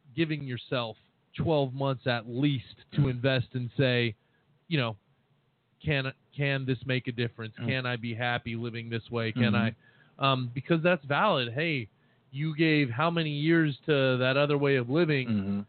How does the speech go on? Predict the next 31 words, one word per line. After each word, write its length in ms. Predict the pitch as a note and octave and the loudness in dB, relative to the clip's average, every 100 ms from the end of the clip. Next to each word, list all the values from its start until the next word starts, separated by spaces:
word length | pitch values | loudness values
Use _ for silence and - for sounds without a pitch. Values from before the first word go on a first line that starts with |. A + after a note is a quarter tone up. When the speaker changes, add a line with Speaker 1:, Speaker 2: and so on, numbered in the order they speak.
| _ _ - | _ _ -2
Speaker 1:
Man, 300 | F#3 D3+ A#2+ | 0 0 0
give 160 | D#3+ F3 | 0 0
yourself 460 | D#3+ - D#3+ C#3+ - _ _ _ - | -2 2 2 2 -4 _ _ _ -6
at 180 | D3 C#3 | -6 -2
least 300 | G3 A#3+ D3+ - | -2 -2 -4 0
this 160 | F3 - | 0 2
much 200 | D#3 C#3+ - | -2 -2 -2
time 300 | D3+ D3+ C#3+ | 0 2 0
to 80 | B2 - | -4 -2
see, 440 | E3 D#3 D3 C3+ - _ _ | 2 4 4 2 -4 _ _
you 80 | D3+ | -2
know 120 | D3 | 2
what, 220 | D#3+ F#3+ D#3+ | 4 2 0
give 100 | F#3+ | -2
it 60 | |
a 40 | G3 | -2
fair 220 | G3+ G3 | -2 -4
shake. 300 | - A3 D#3+ | -2 -6 -4
Speaker 2:
Yep. 200 | A2 A2 - _ _ _ _ _ _ - _ _ _ - - _ _ _ _ _ _ _ _ _ _ _ | -4 -4 -6 _ _ _ _ _ _ -20 _ _ _ -20 -20 _ _ _ _ _ _ _ _ _ _ _
Let's 180 | A#2+ A2+ | -8 -6
go 200 | - B2 A2+ - | 0 0 2 2
to, 340 | B2+ A#2 A2 | 4 4 2
uh, 520 | A2 G#2+ G#2+ G#2+ G2+ - - - - _ _ _ _ _ _ - | 0 -2 0 0 -2 -4 -12 -20 -20 _ _ _ _ _ _ 2
Roderick 480 | B2 A#2+ A2+ G#2+ | 2 4 2 0
from 140 | - G#2+ | 2 0
San 200 | - A#2 | 4 4
Bruno. 360 | A2 A#2+ G#2+ F2+ - _ _ _ _ - | 4 4 2 -2 -10 _ _ _ _ -8
Welcome 240 | A2 A2+ | -4 -2
to 100 | A2 | 0
the 80 | G#2+ | 2
show. 280 | - A2 | 2 2